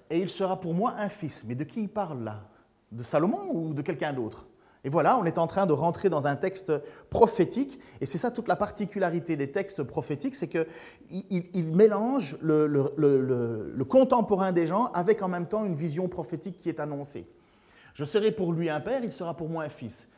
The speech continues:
S'il fait le mal, je me servirai d'homme pour le corriger des coups de et de, par des coups et des châtiments, mais je ne lui retirerai jamais ma faveur, comme je l'ai retiré à Saül. On dit Saül ou Saul, finalement, avec un tréma comme ça ?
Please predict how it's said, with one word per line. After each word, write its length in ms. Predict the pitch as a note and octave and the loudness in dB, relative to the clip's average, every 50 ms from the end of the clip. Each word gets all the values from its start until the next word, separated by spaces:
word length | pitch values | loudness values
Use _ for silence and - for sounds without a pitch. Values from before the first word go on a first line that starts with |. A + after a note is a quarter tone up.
| _ - - - _ | _ -20 -20 -20 _
S'il 320 | - - - G#3 A3 A3 F#3+ | -16 -10 -4 0 0 0 0
fait 180 | G#3+ - A#3 | 0 0 0
le 140 | G#3+ F#3+ F3 | 0 0 0
mal, 300 | D#3+ F3 G3+ B3 C4+ B3+ - - - - | 0 0 -2 -2 -4 -6 -10 -14 -12 -6
je 100 | B2+ E3 | -4 -4
me 120 | F3+ F#3 | -2 -2
servirai 440 | - - B3 G#3+ F3+ G3+ G3 G3 F#3 | -2 -2 -2 -2 -2 -4 -2 -2 -2
d'homme 220 | D3+ F3+ G#3+ G#3+ | 0 0 -2 -2
pour 120 | G3+ F#3 F#3 | -2 -2 -4
le 60 | D#3+ | -2
corriger 400 | - - F3 E3 F3 C#3 D3 F#3 | -2 -2 -4 -4 -4 -2 -2 -2
des 160 | F3+ E3+ - | -2 -2 -4
coups 180 | - - - C#3+ | -4 -8 -10 -10
de 40 | - - - _ _ - | -12 -18 -20 _ _ -10
et 140 | D#3 - - | -10 -8 -8
de, 80 | D#3 C#3+ | -8 -10
par 320 | - - - - F3+ D#3+ | -10 -10 -6 -6 -4 -2
des 120 | E3 E3 D#3+ | 0 -2 -2
coups 200 | E3 - G#3 F#3+ | -2 -2 -2 -2
et 20 | |
des 80 | D#3+ D#3+ | -2 -2
châtiments, 520 | - - D3 - - - B2+ C#3+ F#3 D#3+ - - - - - - | -4 -6 -8 -8 -6 -6 -6 -6 -6 -8 -10 -18 -20 -20 -10 -6
mais 100 | D3 D3 | -6 -2
je 100 | D3 E3 | -2 0
ne 60 | E3 | 0
lui 140 | D#3+ E3 D#3 | 2 0 0
retirerai 680 | C#3 D#3+ D#3+ - - D#3+ C#3+ B2 B2 D#3+ F3+ - - - | 0 -2 -6 -6 -6 -8 -8 -6 -6 -6 -6 -8 -8 -12
jamais 640 | A#2 A#2 A2 - A#3+ B3 B3 G3+ F#3 F#3 G3+ G#3 - | -12 -8 0 0 0 2 2 0 0 -2 -4 -4 -6
ma 180 | C#3+ C#3+ C#3+ - | -4 -4 -4 -4
faveur, 580 | - - D#3 C3 A2+ A#2 B2 C#3+ G3+ G#3 - - - - - - - _ _ _ | -4 -4 -4 -4 -4 -4 -4 -4 -4 -6 -8 -16 -20 -20 -20 -20 -20 _ _ _
comme 220 | - F3+ G3 G#3 G3 | -2 0 0 0 0
je 100 | D3 D#3+ | -2 -2
l'ai 140 | D#3 D#3+ D#3 | -2 -2 -2
retiré 580 | D#3 D3+ D3+ - D3 C3+ D#3+ F#3+ G3+ - - - - - _ _ _ _ - | -2 -4 -6 -6 -6 -4 -2 -2 -2 -4 -6 -14 -20 -20 _ _ _ _ -6
à 100 | C3 A#2+ | -6 -6
Saül. 540 | - - - - D3 B2 B2 B2+ A#2+ G#2+ G2 - - - - | -6 -8 -6 -2 0 0 0 0 -2 -6 -8 -12 -18 -18 -12
On 80 | A#2 C3 | -10 -10
dit 60 | C3+ | -8
Saül 260 | - - D3+ A3 C#4+ | -4 -2 -2 -2 -2
ou 100 | C#4+ - | -4 -6
Saul, 300 | - - B2+ A#2+ A2+ G#2+ | -6 -6 -8 -6 -6 -8
finalement, 400 | G#2 - A2+ A2+ G#2 G#2+ A2 A2 | -10 -12 -14 -14 -12 -12 -12 -12
avec 220 | G#2+ G#2+ A2 G#2+ | -12 -14 -14 -14
un 140 | A2 A2 A2 | -14 -14 -14
tréma 320 | A2 - - A#2+ A#2+ A#2 A2+ | -14 -12 -10 -6 -6 -6 -6
comme 180 | - G#2+ A2 | -6 -10 -12
ça ? 180 | - - A#2 | -12 -12 -14